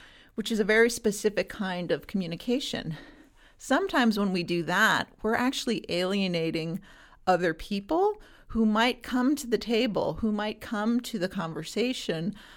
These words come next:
but because we're focused on that one goal, uh, again, in this multidimensional spectrum, we're, it's a double-edged sword. We're getting these really motivated folks over here, and we're losing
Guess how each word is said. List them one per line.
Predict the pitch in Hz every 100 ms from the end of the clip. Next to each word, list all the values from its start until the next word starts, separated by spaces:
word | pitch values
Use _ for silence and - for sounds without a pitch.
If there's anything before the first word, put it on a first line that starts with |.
| - -
but | - 226
because | 226 247 226
we're | 233 190
focused | - 220 269 285 247 202
on | 170
that | 165 -
one | 151 165 180
goal, | 160 156 147 175 233 330 - - - _ - _ _ -
uh, | 170 -
again, | - 175 185 170
in | 160
this | 160 156
multidimensional | 160 175 180 175 165 139 147 156 151
spectrum, | - 147 - - 294 302 - - - - - _
we're, | 180 196 190 -
it's | 196
a | 185
double-edged | 196 196 202 180 175
sword. | - 220 208 55 - - - - - -
We're | 180
getting | 175 196 214 233 233
these | 214 190 196 -
really | 165 180 185 185 165 165 - - -
motivated | 180 175 180 165 165 160 156 151 156 - - _ - - -
folks | 208 165 -
over | 151 147 156
here, | - 349 233 156 185 - - -
and | 185 180
we're | 170
losing | 170 180 226 262 240 196 160 156 175